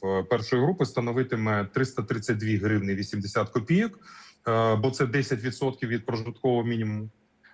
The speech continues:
Е, військовий збір складає десять відсотків від мінімальної зарплати, е, тому зростання відбудеться з вісімсот гривень до вісімсот шістдесят п'ять гривень. І Є С В складає двадцять відсотків від мінімальної зарплати, тому, е, відбувається зростання з тисяча сімсот гривень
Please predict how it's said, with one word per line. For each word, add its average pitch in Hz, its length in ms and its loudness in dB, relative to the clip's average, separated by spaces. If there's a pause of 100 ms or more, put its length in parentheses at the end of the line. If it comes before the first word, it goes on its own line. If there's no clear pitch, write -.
Е, 110 140 6
військовий 156 420 4
збір 135 280 2
складає 113 540 0
десять 117 520 -2
відсотків 110 580 -2
від 107 160 -4
мінімальної 113 520 0
зарплати, 175 540 0
е, 190 120 0 (840)
тому 127 260 2
зростання 120 500 0
відбудеться 113 720 0 (320)
з 101 160 -4
вісімсот 135 500 0
гривень 113 340 0
до 120 160 0
вісімсот 113 440 -2
шістдесят 110 400 -2
п'ять 107 200 2
гривень. 98 380 -4 (460)
І 143 100 4
Є 170 360 6
С 143 220 2
В 185 40 2
складає 139 580 2
двадцять 127 320 0
відсотків 139 460 -2
від 117 140 -2
мінімальної 123 500 0
зарплати, 143 540 0
тому, 135 640 -2
е, 117 300 -2
відбувається 127 540 0
зростання 131 480 -2
з - 60 -12
тисяча - 420 -2
сімсот 180 400 2
гривень 143 340 2